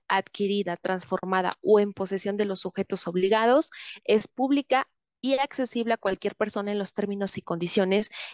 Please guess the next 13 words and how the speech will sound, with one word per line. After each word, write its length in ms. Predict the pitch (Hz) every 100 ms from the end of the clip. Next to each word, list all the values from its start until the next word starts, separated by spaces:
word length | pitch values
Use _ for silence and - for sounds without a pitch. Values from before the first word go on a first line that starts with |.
| -
que 140 | 240
se 80 | 233
establece 600 | - 196 185 185 214 - -
en 220 | 190 180
la 240 | 175 - -
Ley 200 | 185 175
General 340 | 180 165 165
de 120 | 165
Transparencia, 680 | - 175 - - - - - _ _ _
en 100 | 202
los 120 | 196
tratados 360 | 185 - 180 180
internacionales, 1120 | 175 190 190 214 277 285 302 302 302 311